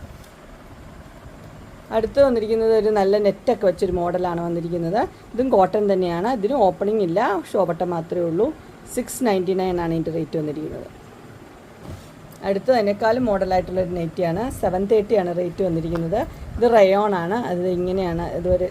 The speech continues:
നല്ലൊരു പീസൊക്കെ വെച്ചിട്ടുണ്ട്. അതുപോലെ തന്നെ, ഏ, ഇങ്ങനെ കോളറൊക്കെ ഇഷ്ടമുള്ളവർക്ക് ആ രീതിയിലുള്ള നല്ല മോഡലായിട്ടുള്ള നൈറ്റിയാണ്. ഇതിൻ്റെ റേറ്റ് വന്നിരിക്കുന്നത് സെവൻ തേർട്ടി. അടുത്ത്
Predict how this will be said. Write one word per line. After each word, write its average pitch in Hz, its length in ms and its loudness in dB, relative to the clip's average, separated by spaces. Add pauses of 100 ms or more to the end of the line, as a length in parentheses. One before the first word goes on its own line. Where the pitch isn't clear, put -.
(120)
നല്ലൊരു 185 600 0 (200)
പീസൊക്കെ 190 400 -4
വെച്ചിട്ടുണ്ട്. 175 400 -2 (120)
അതുപോലെ 180 360 2
തന്നെ, 190 180 -2 (460)
ഏ, 196 80 -2 (140)
ഇങ്ങനെ 196 280 4
കോളറൊക്കെ 214 520 4
ഇഷ്ടമുള്ളവർക്ക് 165 580 -4 (160)
ആ 202 40 -2 (120)
രീതിയിലുള്ള 170 500 -2
നല്ല 180 160 -4 (140)
മോഡലായിട്ടുള്ള 170 680 -4
നൈറ്റിയാണ്. 175 460 -6 (340)
ഇതിൻ്റെ 240 240 4
റേറ്റ് 202 260 4
വന്നിരിക്കുന്നത് 196 460 0
സെവൻ 196 220 2 (100)
തേർട്ടി. 170 300 -2 (3750)
അടുത്ത് 240 220 4